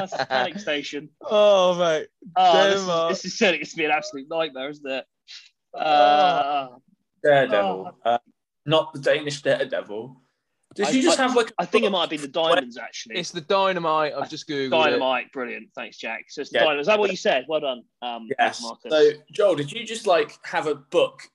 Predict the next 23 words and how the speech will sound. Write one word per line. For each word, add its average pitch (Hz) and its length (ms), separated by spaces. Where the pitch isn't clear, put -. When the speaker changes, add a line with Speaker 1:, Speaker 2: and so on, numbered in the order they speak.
Speaker 3:
in 131 200
nineteen 147 580
ninety-three 147 1000
Speaker 1:
<laughs> - 160
Speaker 3:
of 135 120
Speaker 2:
For 165 60
Danish 160 220
Speaker 3:
Denmark 143 100
Speaker 2:
football. 147 300
Speaker 3:
won 175 200
the - 60
Euros, 156 540
and 139 100
it's 135 160
just 147 160
come 165 140
up 139 40
with 151 120
all 156 60
these 143 220
facts - 400
about 101 300
them? 92 140